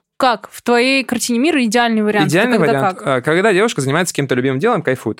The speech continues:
Speaker 2: от него. Допустим, вот, она там учит, э, музыке детей, например, занимается какой-нибудь там, может, растяжкой, там, что-нибудь такое, или там, я не знаю,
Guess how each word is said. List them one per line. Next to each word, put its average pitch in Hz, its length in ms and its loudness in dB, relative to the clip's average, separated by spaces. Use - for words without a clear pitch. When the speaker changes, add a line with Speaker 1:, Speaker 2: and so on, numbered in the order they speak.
Speaker 2:
от - 60 -12
него. 101 240 -8
Допустим, 120 560 -4
вот, 107 180 -2
она 147 260 -2
там 101 260 -8
учит, 143 440 -4
э, 143 40 -4
музыке 131 580 -2
детей, 104 360 -2
например, 104 480 -4
занимается 120 400 -2
какой-нибудь 113 200 -4
там, 107 120 -2
может, 104 200 -6
растяжкой, 120 680 0
там, 107 280 -4
что-нибудь 110 280 -6
такое, 110 320 0
или 120 160 0
там, 113 180 -2
я 113 80 -2
не 113 100 -2
знаю, 107 340 -4